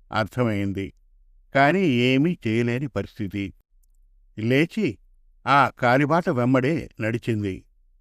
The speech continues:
కాస్త జనావాసాలు కనిపిస్తున్నాయి. ఒక పబ్లిక్ ఫోన్ బూత్ కనిపిస్తే అటు నడిచింది. అక్కడ కూర్చున్న వ్యక్తి బెదిరి చూశాడు.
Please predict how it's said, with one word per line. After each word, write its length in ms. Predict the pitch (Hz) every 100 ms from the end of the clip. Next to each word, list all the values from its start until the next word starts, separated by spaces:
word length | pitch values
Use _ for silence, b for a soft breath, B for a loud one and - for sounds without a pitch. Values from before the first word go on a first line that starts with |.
| _ _ _
కాస్త 520 | 127 139 139 - 123 107
జనావాసాలు 800 | 117 120 135 139 127 117 110 127
కనిపిస్తున్నాయి. 760 | 110 107 117 - 104 98 - _ _ _ _ _ _ 123
ఒక 160 | 139
పబ్లిక్ 460 | 139 123 123 185 190
ఫోన్ 360 | - 131 135
బూత్ 240 | 127 127 -
కనిపిస్తే 720 | - 113 113 - 120 151 92
అటు 220 | 113 117 110
నడిచింది. 680 | 113 107 104 104 101 90 - _ _ _ _ _ _ -
అక్కడ 300 | 131 - 139
కూర్చున్న 440 | 131 139 139 208 180
వ్యక్తి 420 | 151 - 120 127
బెదిరి 400 | 107 117 131 147 113
చూశాడు. 460 | 101 107 104 98